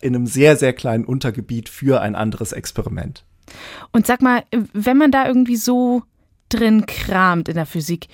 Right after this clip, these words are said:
Speaker 2: wie, wie bist du denn drauf gekommen? Wie kamst du auf die Idee, das zu machen?
Speaker 1: Ich glaub, wenn ich ganz ehrlich bin, war das vor allem ein gutes Lehrbuch, was mich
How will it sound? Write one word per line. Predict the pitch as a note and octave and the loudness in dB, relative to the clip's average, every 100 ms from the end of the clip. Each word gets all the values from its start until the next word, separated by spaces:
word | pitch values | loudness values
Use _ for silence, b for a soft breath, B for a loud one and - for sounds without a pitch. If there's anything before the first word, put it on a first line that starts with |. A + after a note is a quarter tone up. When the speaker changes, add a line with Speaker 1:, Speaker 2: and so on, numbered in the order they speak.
| - | -8
Speaker 2:
wie, | A3 - G3+ - | -8 -4 -6 -4
wie | G#3 C4 | -2 0
bist | - D#4+ D4 | -2 -4 -2
du | |
denn | B3+ A3+ | 0 0
drauf | G#3 G3+ | -2 -4
gekommen? | G3 - - C#4 | -8 -6 0 0
Wie | F3+ | 0
kamst | - A3 G#3+ | -4 -4 -4
du | |
auf | F#3+ | -6
die | - F3+ | -6 -4
Idee, | G#3 C4 | -4 -4
das | F#3+ | -6
zu | - F3 | -4 -4
machen? | G3+ E3+ - _ _ B B B - | -4 -6 -10 _ _ B B B -8
Speaker 1:
Ich | C#3+ | 2
glaub, | E3+ B3+ | 4 4
wenn | C4 | 0
ich | - | 0
ganz | F3+ E3+ - | -2 -4 -2
ehrlich | A#2+ B2+ - | -2 -2 -4
bin, | C4 F#3+ _ _ | -4 -4 _ _
war | D#3+ C#3 D#3+ | -4 0 2
das | F#3+ - | 0 -2
vor | C3+ - | -4 0
allem | C3 G3 A#3 - | 0 0 -4 -4
ein | D3 | -6
gutes | F3 G#3 F#3 - - - _ | -4 -6 -6 -8 -14 -18 _
Lehrbuch, | A#2+ B2+ E3+ B3+ C#3+ A2 - | -4 -2 -2 -2 -4 -4 -6
was | A#2 A#2 C3 | -6 -4 -4
mich | C3 - - | -4 -6 -14